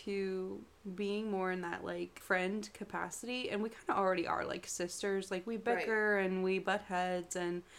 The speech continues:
Speaker 1: you know, but her being a younger mom and me just kind of, like, being around adults my whole life, like, it's just,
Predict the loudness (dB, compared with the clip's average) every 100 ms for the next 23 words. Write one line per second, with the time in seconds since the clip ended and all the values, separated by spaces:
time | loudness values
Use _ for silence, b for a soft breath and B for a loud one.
0 | B B B 2 4 6 4 4 0 0
1 | -4 -14 -20 -20 -20 -20 -14 2 4 6
2 | 4 4 4 6 6 6 2 4 6 6
3 | 4 2 -4 0 0 0 -2 -4 -4 0
4 | 2 2 2 0 0 0 2 4 2 2
5 | 2 2 0 -2 0 0 2 2 2 0
6 | 2 -4 2 2